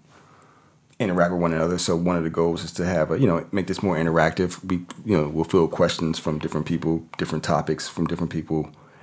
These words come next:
We'll have guests on from, for a variety of topics,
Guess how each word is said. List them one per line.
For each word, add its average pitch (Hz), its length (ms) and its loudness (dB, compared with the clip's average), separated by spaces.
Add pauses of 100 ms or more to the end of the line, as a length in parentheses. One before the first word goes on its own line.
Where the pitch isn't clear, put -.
(180)
We'll 85 160 -2
have 76 460 -2 (520)
guests - 460 2 (680)
on 90 320 6
from, 85 300 0
for 87 200 2
a 80 40 2
variety 76 420 2
of 73 60 -4
topics, 80 540 -2